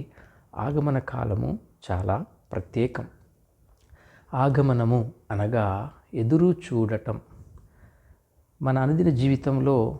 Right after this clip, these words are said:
మనం ప్రేమించే వారి కోసం, మనం ఇష్టపడే వారి కోసం ఎంతో ఆతురతతో ఎదురు చూస్తూ ఉంటాం.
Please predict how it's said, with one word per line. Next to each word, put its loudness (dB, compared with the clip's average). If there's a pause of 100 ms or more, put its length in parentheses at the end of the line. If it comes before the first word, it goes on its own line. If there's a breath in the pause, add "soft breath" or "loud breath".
(340)
మనం 0
ప్రేమించే -2
వారి 0
కోసం, -6 (320)
మనం -4
ఇష్టపడే -4
వారి 0
కోసం -6 (360)
ఎంతో -6 (120)
ఆతురతతో -4 (280)
ఎదురు -4
చూస్తూ -6
ఉంటాం. -4